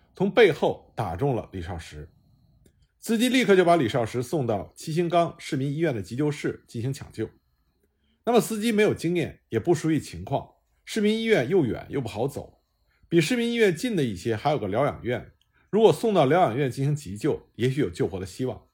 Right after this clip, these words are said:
但是司机不熟悉路况，结果李少石因为流血过多而去世。而那位司机把李少石送到医院之后，他因为害怕，所以把车钥匙留在车上，他自己就跑了。直到医院打来电话，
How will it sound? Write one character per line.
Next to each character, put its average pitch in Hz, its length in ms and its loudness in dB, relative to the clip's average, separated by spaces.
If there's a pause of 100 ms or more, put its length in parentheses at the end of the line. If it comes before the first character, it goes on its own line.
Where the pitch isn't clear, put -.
(520)
但 196 140 4
是 156 80 2
司 175 240 -4
机 170 180 -4 (160)
不 170 120 2
熟 123 160 -6
悉 160 120 0
路 160 160 0
况， - 280 -6 (500)
结 175 140 4
果 190 80 10
李 113 100 2
少 95 220 -4
石 - 420 -8
因 131 120 -4
为 135 80 0
流 127 140 0
血 - 140 -8
过 90 240 -4
多 107 360 -4
而 - 100 -14
去 92 180 -10
世。 - 300 -14 (840)
而 - 120 0
那 277 100 2
位 247 100 4
司 214 240 -2
机 208 280 -4 (100)
把 190 120 4
李 143 120 2
少 135 140 0
石 147 100 -2
送 170 160 -4
到 139 100 0
医 156 80 -4
院 156 200 -4
之 165 100 -8
后， - 460 -8 (240)
他 185 120 -2
因 185 140 0
为 190 80 0
害 156 220 -4
怕， - 400 -8 (160)
所 185 120 4
以 196 60 10
把 135 140 2
车 190 200 -2
钥 156 80 2
匙 107 120 -2
留 110 120 -2
在 131 80 0
车 156 240 -4
上， - 260 -10 (100)
他 - 100 -8
自 - 140 -8
己 156 40 -8
就 190 80 -6
跑 - 280 -14
了。 - 80 -20 (580)
直 - 80 -8
到 226 140 8
医 208 100 2
院 196 220 4
打 110 100 -4
来 113 140 -6
电 127 200 -4
话， 139 340 -8